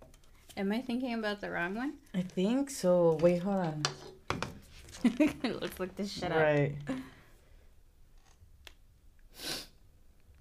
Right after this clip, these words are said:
Speaker 2: Let me see. City Lights.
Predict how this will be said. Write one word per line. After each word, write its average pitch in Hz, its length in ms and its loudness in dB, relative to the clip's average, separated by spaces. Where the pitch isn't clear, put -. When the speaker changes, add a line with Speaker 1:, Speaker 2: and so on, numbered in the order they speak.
Speaker 2:
Let 160 100 -8
me 156 40 -4
see. 143 320 -6
City 175 560 -4
Lights. 160 640 -6